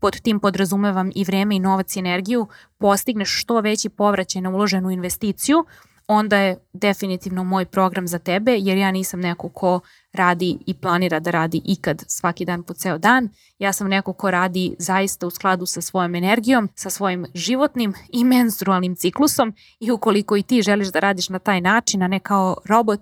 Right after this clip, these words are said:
i da se pretvaraš da si muškarac, onda je definitivno rad sa mnom za tebe. Tako da, što se mene tiče, nije ti obavezan ni sajt, ni ništa, on je samo plus, a i svakako ako ga imaš, sve ćemo da menjamo, tako da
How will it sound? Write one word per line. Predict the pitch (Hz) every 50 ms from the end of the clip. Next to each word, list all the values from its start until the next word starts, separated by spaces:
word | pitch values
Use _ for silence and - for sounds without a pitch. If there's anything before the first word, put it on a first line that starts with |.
| - -
i | 196 185
da | - 185
se | - -
pretvaraš | 180 190 190 196 - 220 196 185
da | 165 170
si | - -
muškarac, | 180 165 - - 240 269 277 254 - - - - - - - - - _
onda | 214 214 208 208
je | 190
definitivno | 190 196 196 202 190 185 - - 185 180 180 - -
rad | - 185 180 180 170 -
sa | - - 180 170
mnom | 175 175 175 170 - -
za | - 170 170 170
tebe. | 165 - - 170 170 165 208 277 302 - _ _ _ _
Tako | - 220 226 - 294
da, | 262 240 226 -
što | - - - 208
se | - - 190
mene | 196 240 269 269
tiče, | - 262 247 - - 208
nije | 190 196 202
ti | - - 190
obavezan | 185 180 190 180 175 170 165 151
ni | 147 160 165 165
sajt, | - - - 247 254 247 247 -
ni | 175
ništa, | 175 208 254 254 - - 254 220
on | 175 190 196
je | 185
samo | - - 202 185 170 165
plus, | - - 240 285 330 339 - - - - - - _ - - _ _
a | - 190
i | 196 202
svakako | - - 233 233 - 214 - -
ako | 196 - 196
ga | 175 208
imaš, | 196 202 208 190 - - - - - 226 - _
sve | - - - 220 196
ćemo | - - 185 185
da | 180 185
menjamo, | 180 190 190 208 233 262 269 269
tako | 247 - 208 196 - -
da | 202 202 202 190